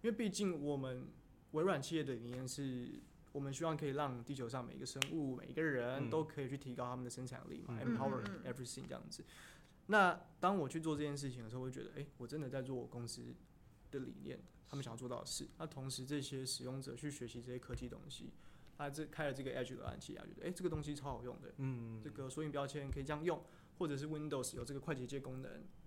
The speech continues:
Speaker 1: 它可以这样截图，上面又可以做笔记，
Speaker 3: 嗯。
Speaker 1: OneNote 打开来，哎，它可以在手机上面也可以同步使用。
Speaker 2: 嗯。
Speaker 1: 当他看到这个东西，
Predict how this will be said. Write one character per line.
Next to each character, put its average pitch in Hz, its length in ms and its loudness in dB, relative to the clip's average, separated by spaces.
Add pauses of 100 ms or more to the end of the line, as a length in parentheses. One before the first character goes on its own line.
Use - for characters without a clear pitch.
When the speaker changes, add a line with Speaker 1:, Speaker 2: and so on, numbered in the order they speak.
(120)
Speaker 1:
它 147 120 -4
可 143 80 -4
以 139 60 0
这 143 80 0
样 139 100 0
截 123 220 0
图， 131 400 0 (100)
上 151 160 -6
面 151 80 -2
又 139 60 0
可 143 80 -2
以 139 60 0
做 151 120 2
笔 123 180 -4
记， 147 280 -4 (160)
Speaker 3:
嗯。 127 160 6
Speaker 1:
OneNote 151 120 4
打 117 120 -2
开 143 220 0
来， 117 160 0
哎， 160 180 0 (160)
它 190 80 -2
可 185 140 -2
以 139 80 0
在 156 120 2
手 131 220 -2
机 123 100 -4
上 131 160 -2
面 127 120 -2
也 127 40 -6
可 - 80 -4
以 123 40 -2
同 120 160 -8
步 131 100 -4
使 - 200 -2
用。 - 200 -6 (240)
Speaker 2:
嗯。 120 520 -4 (100)
Speaker 1:
当 180 160 6
他 196 120 6
看 190 380 0
到 160 220 4
这 143 100 -6
个 147 100 -2
东 139 220 -2
西， 135 260 -4